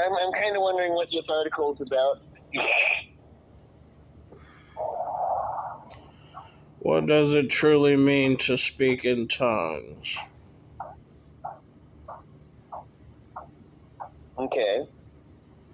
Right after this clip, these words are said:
Speaker 2: Eh, I just think this is just, uh, some Bible fucking meaning article.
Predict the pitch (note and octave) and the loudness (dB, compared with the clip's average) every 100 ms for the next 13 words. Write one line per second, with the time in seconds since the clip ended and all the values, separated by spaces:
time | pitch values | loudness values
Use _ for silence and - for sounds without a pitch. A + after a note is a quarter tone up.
0 | - - - - - - D#3 E3 E3+ F3 | -20 -20 -20 -20 -20 -6 2 4 6 6
1 | G3+ F3+ D3 - C#3 B2+ A#2 B2+ B2 B2 | 4 2 0 0 0 2 2 0 2 -2
2 | A2+ - A2+ A2 - A2+ A2 G#2+ G#2+ G#2 | -4 -2 0 0 -4 0 2 2 2 2
3 | G2 F#2+ - - - - - - - - | 0 -2 -6 -18 -20 -20 -20 -20 -20 -20
4 | - - - - A#2+ A2 A#2+ B2 A#2+ A2 | -20 -20 -16 -4 -2 0 2 2 2 0
5 | A#2 A#2 G#2+ G#2+ - A#2+ G#2+ - G#2+ G2+ | 0 0 0 -2 -2 -2 -2 -2 -2 -2
6 | F#2+ G2+ G#2 - - - - - A2 A#2+ | -6 -8 -10 -18 -20 -20 -20 -12 -4 -2
7 | A2+ G#2 G#2 G#2 A2 - - - A2 G#2+ | 0 -2 -6 -8 -12 -18 -14 -4 -2 0
8 | G#2+ - F2+ A2+ | -4 -4 -6 -6